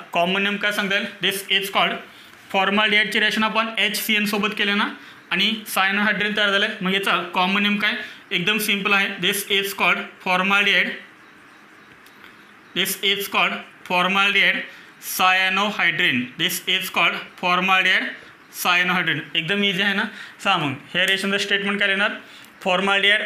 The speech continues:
reacts with H सी एन to give formaldehyde cyanohydrin. आयपीएस नेम काय? To hydroxy ethane nitrile. त्यानंतर याच्यामध्ये आपण example पाहूया सेकंड, acetaldehyde.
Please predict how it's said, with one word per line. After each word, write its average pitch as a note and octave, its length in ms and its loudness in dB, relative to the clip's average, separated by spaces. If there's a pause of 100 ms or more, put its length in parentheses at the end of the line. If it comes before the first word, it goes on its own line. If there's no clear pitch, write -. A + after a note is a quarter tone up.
(160)
reacts F3+ 360 0
with G3+ 300 0
H G#3 280 -2
सी G#3+ 220 0
एन F#3+ 160 2 (320)
to F3+ 140 0
give G3 320 0
formaldehyde F3+ 640 2
cyanohydrin. F#3 760 2 (380)
आयपीएस F3+ 440 0
नेम G3 200 4
काय? G#3 180 0 (220)
To G3+ 180 2
hydroxy F3+ 680 2 (320)
ethane F3 280 0
nitrile. E3+ 380 0 (580)
त्यानंतर F#3+ 200 0
याच्यामध्ये G3+ 300 2
आपण G3+ 240 2 (140)
example F#3+ 460 -2
पाहूया G3+ 240 0
सेकंड, G#3 460 0 (640)
acetaldehyde. F3+ 680 0